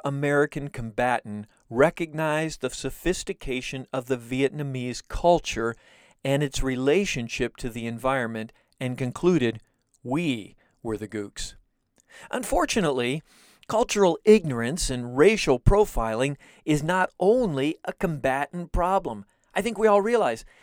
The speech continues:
this is a human problem, but one that dissipates when we stop to realize, as Reg Edwards did,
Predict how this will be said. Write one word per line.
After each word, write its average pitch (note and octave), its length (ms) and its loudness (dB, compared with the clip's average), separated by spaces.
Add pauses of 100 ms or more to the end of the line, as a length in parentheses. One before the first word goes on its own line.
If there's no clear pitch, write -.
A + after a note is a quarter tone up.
(140)
this F#3+ 460 2
is G#3+ 180 -2
a A3 160 6
human A3+ 640 -4
problem, A#2 580 -4 (640)
but D#3 180 2
one G3+ 240 0
that D4 180 -4
dissipates - 840 -4 (340)
when D3+ 180 -4
we A3+ 120 -2
stop G3+ 340 -2
to B3 120 -6
realize, C#3 500 0
as F#3 340 0
Reg F3+ 500 0
Edwards D#3+ 520 2
did, D#3 340 2